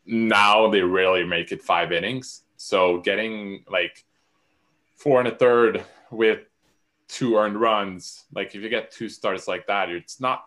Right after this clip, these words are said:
horrible for E R A and whip, but you might be getting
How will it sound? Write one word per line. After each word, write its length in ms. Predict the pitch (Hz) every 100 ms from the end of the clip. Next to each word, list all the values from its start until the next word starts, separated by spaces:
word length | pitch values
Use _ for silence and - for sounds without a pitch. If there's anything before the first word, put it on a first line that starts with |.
| _ _
horrible 840 | - - 160 170 139 117 98 87
for 320 | - 98 82
E 140 | 104
R 180 | 101 95
A 120 | 95
and 180 | 85 85
whip, 320 | 104 90 - _
but 260 | 92 85 - _
you 180 | 95 98
might 320 | 95 95 98
be 140 | 98 92
getting 400 | 92 90 90